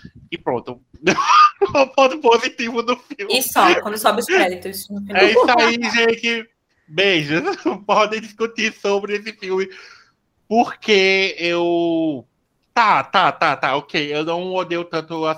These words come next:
Speaker 1: cena de, da, da Guerra de Zion. Sabe? Aquela não, não, não odeio tanto. Eu até
Speaker 2: Uhum.
Speaker 1: quando eu assisti, eu, eu imaginava, eu, quando eu penso em fil-, em lu-, em filmes de ficção científica com essa temática,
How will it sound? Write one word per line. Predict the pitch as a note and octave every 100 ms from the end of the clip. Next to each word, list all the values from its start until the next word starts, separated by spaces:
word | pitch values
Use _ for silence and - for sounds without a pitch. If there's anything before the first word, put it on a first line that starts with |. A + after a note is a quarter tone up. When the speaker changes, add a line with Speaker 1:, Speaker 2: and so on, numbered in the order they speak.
| D#3
Speaker 1:
cena | D3+ D3+
de, | D3 C#3+ D3 C#3+ C#3+ C3 B2 G#2+ _ _ _ _ _ -
da, | C3 E3 E3
da | D#3+
Guerra | D#3+ D#3+
de | F3 D#3+
Zion. | D3 A2 G2 - _ _ _ - - - -
Sabe? | C#3+ D3 F3 - - _
Aquela | C#3+ C#3 C#3+ C#3+
não, | D3+
não, | D3 D#3
não | D#3
odeio | E3+ D#3+ F3 F3
tanto. | D3+ C3 A2+ A#2 A#2+ _ _ _ -
Eu | G3+
até | C3+ G3
Speaker 2:
Uhum. | F#3
Speaker 1:
quando | -
eu | E3
assisti, | - F3 - D3 C#3+ D3
eu, | D3 D3 D3
eu | D#3+
imaginava, | D#3+ E3 D3+ E3+ E3
eu, | E3+ E3+ E3 D#3 _
quando | E3+ E3+
eu | F#3+
penso | F3 E3 E3
em | D#3
fil-, | - D#3+
em | D#3 D#3+ D3+
lu-, | D#3+ E3+
em | D3+
filmes | - D#3+ D3+
de | D3+
ficção | F3 -
científica | D3+ D#3 D3+ D3
com | - D#3+
essa | F3 G3 -
temática, | D3 D3+ F3 - - -